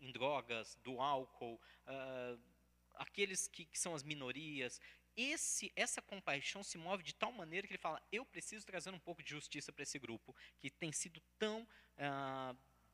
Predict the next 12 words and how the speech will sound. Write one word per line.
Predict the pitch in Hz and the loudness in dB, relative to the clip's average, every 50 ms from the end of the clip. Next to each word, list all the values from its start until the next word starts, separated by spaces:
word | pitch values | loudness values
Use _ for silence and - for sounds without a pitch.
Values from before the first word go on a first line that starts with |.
| _ _ - | _ _ 4
devastado | 175 202 165 180 175 - - - 165 156 156 165 151 139 | 4 4 4 4 0 0 -2 -2 0 0 0 -2 -2 -4
pela | - 170 156 147 | -2 -2 0 0
nossa | 147 147 135 - - | 0 -2 -4 -6 -6
sociedade." | 147 127 - 131 123 - - - - - - - - - - - - - - _ _ _ _ _ _ _ - | -10 -8 -6 -6 -4 -6 -6 -10 -10 -14 -16 -18 -20 -20 -20 -20 -20 -20 -20 _ _ _ _ _ _ _ 2
Esse | 233 294 294 - - 190 | 2 2 4 2 0 -2
dom, | 151 - 147 165 147 | -2 -2 -2 -2 -2
volto | - 139 156 180 - | -2 -2 -2 -2 -2
a | 175 | -4
dizer, | 156 147 113 - 104 95 87 - - - - - - _ _ _ _ _ _ _ _ _ - - _ _ _ _ _ _ - | -8 -8 -10 -6 -6 -6 -6 -8 -14 -20 -20 -20 -20 _ _ _ _ _ _ _ _ _ -20 -20 _ _ _ _ _ _ -6
fazer | - - 151 143 123 143 202 220 | 2 4 4 4 4 2 0 0
obra | 202 156 135 - 113 | 0 0 0 -2 -4
social | - - - 104 - - - 101 113 107 98 | -10 -10 -12 -12 -12 -10 -8 -8 -6 -6 -8